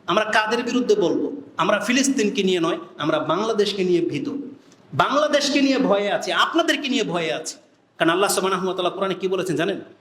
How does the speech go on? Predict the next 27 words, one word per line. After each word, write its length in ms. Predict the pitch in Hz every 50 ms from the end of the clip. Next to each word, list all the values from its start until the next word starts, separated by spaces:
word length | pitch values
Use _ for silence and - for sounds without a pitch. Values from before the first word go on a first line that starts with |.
| _ _ _ _ -
সূরা 180 | - 185 170 156
বনি 200 | 165 170 190 202
ইসরাইল, 420 | 196 180 185 - 156 131 120 123
সতেরো 320 | - - 190 190 190 196 196
নম্বর 260 | - 175 165 160 -
সূরা, 260 | - - 160 147 - - - - - - - - - - - - - - - - - - - - - 127 - - - - - - - - - - - - - - -
সম্ভবত 480 | - - 202 226 220 214 208 196 190 202
আটান্ন 500 | 185 190 190 185 190 196 202 185 175 165
নম্বর 260 | 160 151 147 143 139
আয়াতটা 280 | 143 143 139 143 -
আপনি 140 | 147 - 143
দেখে 240 | 135 151 143 - 143
নেবেন, 220 | 127 131 120 110 - - -
আটান্ন 340 | - 160 - 160 156 151 147
ঊনষাট। 320 | 147 135 139 - 135 -
আল্লাহ 180 | 147 151 165 160
বলছেন, 180 | 156 156 147 - - - - - -
"ওয়া 160 | 185 190 220
ইম 240 | 311 359 359 370 349
মিন 280 | 311 311 294 254 202 175
কারিয়াতিন 580 | 254 254 233 220 196 180 - 208 156 127 127 - -
ইল্লা 340 | 226 269 277 269 269 233 208
নাহনু 460 | 196 202 240 220 - 220 208 202 190
মুহলিকুহা 640 | 185 202 208 185 185 175 175 170 165 175 165 160 151
ক্বাবলা 360 | - - 180 180 170 165 165
ইয়াউমিল 420 | 143 135 147 139 135 139 127 123 -
কিয়ামা 280 | - 127 120 117 117